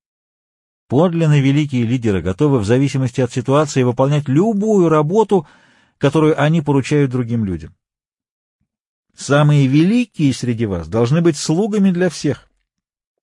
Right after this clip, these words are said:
Все способные лидеры высоко ценят и исполняют этот принцип. Третье. Ожидание вознаграждения за то, что они знают,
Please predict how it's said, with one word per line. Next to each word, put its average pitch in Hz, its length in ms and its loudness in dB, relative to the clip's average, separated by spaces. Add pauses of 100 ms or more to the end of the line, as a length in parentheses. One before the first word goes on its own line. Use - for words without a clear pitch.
(180)
Все - 260 -2
способные 113 520 -2
лидеры 120 300 -2
высоко 104 340 -6
ценят 196 440 -6
и 160 140 -4
исполняют 160 640 -4
этот 98 180 -12
принцип. 92 420 -8 (1800)
Третье. 180 360 0
Ожидание 151 760 0
вознаграждения 131 960 0
за 113 140 0
то, 143 140 0
что 131 180 -2
они 120 200 2
знают, 156 600 2